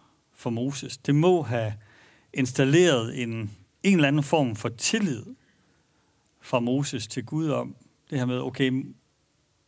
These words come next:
det kan godt være, at jeg ikke op-, har en oplevelse af, at Gud har fat i den rigtige. Men Gud minder mig om, i kraft af den vej, jeg går, den fysiske vej, jeg går,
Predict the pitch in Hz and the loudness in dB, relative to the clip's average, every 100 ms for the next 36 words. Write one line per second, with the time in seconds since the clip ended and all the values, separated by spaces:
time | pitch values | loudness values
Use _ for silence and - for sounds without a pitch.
0 | _ _ - 143 156 147 143 156 156 170 | _ _ -6 0 2 4 4 4 2 2
1 | 160 165 - 147 139 170 143 120 107 135 | 0 -2 0 0 2 0 0 -4 -4 -6
2 | 127 139 120 143 139 123 113 131 127 120 | -6 -6 -6 -4 -2 0 -2 -2 -4 -6
3 | 117 120 - 143 _ _ _ _ _ _ | -8 -10 -14 -16 _ _ _ _ _ _
4 | _ _ _ _ _ - _ _ _ _ | _ _ _ _ _ -20 _ _ _ _
5 | _ - _ _ - 120 113 147 143 160 | _ -20 _ _ -12 -8 0 2 4 4
6 | 185 139 110 117 - _ _ _ _ _ | 2 0 -4 -6 -10 _ _ _ _ _
7 | _ _ - 110 147 143 127 127 123 135 | _ _ -14 -2 -2 -2 -6 -4 -2 -4
8 | 131 107 156 127 123 131 - 214 - - | -4 -6 -4 -4 -6 -6 0 0 0 -6
9 | 131 127 127 127 127 110 | -2 0 0 -2 -4 -6